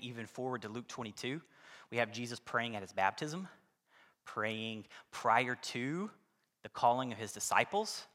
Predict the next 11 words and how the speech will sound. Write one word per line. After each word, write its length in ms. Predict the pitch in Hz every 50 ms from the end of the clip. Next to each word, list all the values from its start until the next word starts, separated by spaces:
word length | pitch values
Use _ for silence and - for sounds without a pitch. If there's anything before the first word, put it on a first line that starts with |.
| _ _ _ _ _ _ -
praying 380 | - - 127 127 127 120 113
prior 320 | 107 - 147 139 139 131 120
to 260 | - - - 151 180
his 160 | 170 139 -
public 320 | - - 147 131 123 - -
ministry 500 | 104 104 110 127 156 - - - 196 196
beginning. 480 | 185 180 175 202 208 208 214 214 214 - - - - - -
He's 160 | - 123 110
praying 480 | - - - 131 127 131 131 131 127 117 - - - _ _ _ _ _ _ -
prior 360 | - - 123 120 123 123 120
to 380 | - - - 135 147 160 175